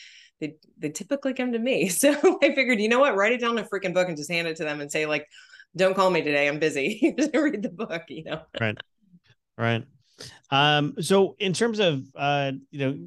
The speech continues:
Speaker 2: kind of going from, you know, it being a project, it being a manuscript, it being, like, a, a finished book that's out there for distribution,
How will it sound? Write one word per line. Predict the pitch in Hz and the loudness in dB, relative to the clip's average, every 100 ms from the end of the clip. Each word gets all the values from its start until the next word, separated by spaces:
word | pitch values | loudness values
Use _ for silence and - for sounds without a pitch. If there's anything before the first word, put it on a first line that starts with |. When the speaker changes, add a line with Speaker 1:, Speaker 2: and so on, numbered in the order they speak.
| - 180 | -18 -10
Speaker 2:
kind | 147 160 | -2 2
of | 143 | 4
going | 127 147 156 143 | 4 4 4 2
from, | 139 143 135 135 - _ | 0 0 0 -2 -8 _
you | 151 | -2
know, | 147 | 0
it | 135 | 0
being | 151 147 143 135 135 139 - | 2 2 2 2 0 -4 -8
a | 131 | -8
project, | 117 151 143 135 143 135 | -2 0 2 2 0 -2
it | 127 | -4
being | 127 131 120 | -2 0 0
a | |
manuscript, | 113 117 123 127 120 - 131 131 - | -2 -4 -4 -4 -8 -8 -6 -6 -2
it | 151 120 | -2 2
being, | 135 131 123 131 | 2 4 4 2
like, | 123 117 | -2 -2
a, | 131 120 | -6 -8
a | 120 | -10
finished | - 147 139 123 - - | -2 0 0 -2 -6 0
book | 147 120 123 | 2 2 0
that's | 123 117 | -2 0
out | 131 123 | 0 -2
there | 123 | -4
for | 110 | -8
distribution, | 113 104 113 113 135 135 107 | -8 -8 -6 0 0 0 -4